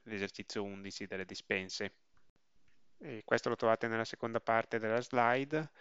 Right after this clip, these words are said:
quindi in particolare nel primo punto si dice che se G è un gruppo abeliano di ordine, eh, P alla N con P primo, allora per ogni naturale N primo minore o uguale di N esisterà un sottogruppo G primo di G di ordine proprio P alla N primo.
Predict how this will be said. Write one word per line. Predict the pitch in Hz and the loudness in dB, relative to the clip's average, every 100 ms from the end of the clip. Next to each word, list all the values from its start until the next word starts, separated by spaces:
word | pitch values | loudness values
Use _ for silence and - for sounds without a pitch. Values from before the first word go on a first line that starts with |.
| - _ _ | -20 _ _
quindi | 123 107 104 | -8 -6 -6
in | |
particolare | - 113 113 117 117 117 - _ _ - - | -4 -4 2 4 4 2 -2 _ _ -20 -14
nel | 113 _ | -14 _
primo | - 117 113 | -8 -4 -4
punto | - 127 127 - 123 120 - | -4 -6 -4 4 4 4 -2
si | - 110 107 107 | -8 -6 -6 -6
dice | 110 110 123 | -6 -4 -4
che | - | -4
se | 104 - | -4 -6
G | 104 120 | -6 2
è | 117 | 2
un | 110 | 2
gruppo | 110 107 - | -2 -2 2
abeliano | 107 107 104 107 110 107 | 2 2 2 2 2 2
di | 104 | 2
ordine, | 107 110 110 107 104 101 - - | 2 2 0 0 2 0 -4 -8
eh, | 110 98 - | -8 -8 -4
P | 110 | 2
alla | 107 120 101 | 4 4 2
N | 117 127 | -2 -4
con | 98 | -4
P | 98 123 | -6 -8
primo, | - 117 113 120 127 - - - | -4 -2 0 0 0 -4 -20 -8
allora | 123 110 | 0 0
per | - 110 | 0 2
ogni | 107 110 110 104 107 | 2 2 -2 -4 -6
naturale | 113 104 110 110 107 | -8 -4 4 4 4
N | 104 101 | -2 -6
primo | - 117 | -2 -2
minore | 104 101 104 | -2 -2 0
o | |
uguale | 110 123 | 2 4
di | 147 | 4
N | 101 101 | 2 0
esisterà | 113 117 113 104 - 110 107 | -4 -4 -6 -8 -4 0 0
un | 104 | -2
sottogruppo | - - 107 113 110 - 107 | -8 -10 -6 -4 -6 -6 -8
G | 101 104 | -6 -8
primo | - 110 | -4 -2
di | 110 131 | 0 0
G | 110 | -2
di | 107 107 | 0 0
ordine | 101 98 104 104 | -2 -4 -6 -4
proprio | 101 104 95 104 | -2 -4 -2 -4
P | - 104 | -2 0
alla | 101 98 | 2 0
N | 101 - | -4 -4
primo. | 113 95 95 | -4 -4 -8